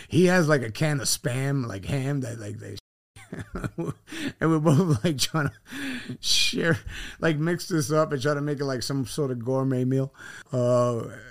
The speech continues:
and then we head back, and it was, like, a twelve-hour, um, train ride.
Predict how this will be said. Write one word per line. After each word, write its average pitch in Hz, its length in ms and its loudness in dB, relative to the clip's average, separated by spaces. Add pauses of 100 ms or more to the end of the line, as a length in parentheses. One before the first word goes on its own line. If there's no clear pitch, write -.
(540)
and 139 200 -2
then 143 160 2
we 139 120 6
head 151 280 2
back, 127 360 0 (100)
and 120 260 -6
it 127 40 -4
was, 113 120 -2
like, 113 120 -2
a 101 40 -4
twelve-hour, 120 1000 0
um, 110 460 -8
train 139 260 0
ride. 120 380 0